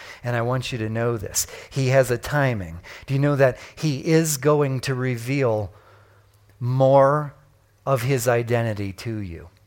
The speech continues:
Thank God, right? He is going to bring you into a deeper intimacy, but he's gonna do it on his timing. Why? We talked about it already. You realize if,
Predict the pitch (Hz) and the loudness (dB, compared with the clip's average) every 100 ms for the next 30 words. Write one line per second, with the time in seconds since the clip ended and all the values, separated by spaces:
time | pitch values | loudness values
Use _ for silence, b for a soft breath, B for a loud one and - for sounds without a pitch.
0 | _ - 123 120 135 127 90 92 95 117 | _ -8 -4 -2 2 2 2 -4 -4 -4
1 | 143 - _ B B B - 151 151 175 | -4 -14 _ B B B -2 -2 0 4
2 | 180 160 139 - 143 156 143 120 - 120 | 4 4 0 -2 2 4 2 0 -4 -4
3 | 120 135 143 123 117 120 120 127 113 110 | 0 0 0 -2 -2 -2 -4 -4 -4 -4
4 | 113 110 120 131 123 110 101 - 110 110 | -6 -6 -6 -6 -6 -6 -6 -6 -6 -6
5 | 131 - 127 117 123 120 110 107 101 - | -6 -6 -4 -4 -2 0 0 -2 -6 -10
6 | 135 147 90 87 B B B B B _ | -8 -8 -8 -14 B B B B B _
7 | 147 127 - B B 139 - 151 151 139 | 2 2 0 B B -4 2 2 2 2
8 | 123 113 107 104 104 92 101 117 123 143 | 4 4 2 2 0 -2 -6 -6 2 4
9 | 131 117 113 | 4 2 -6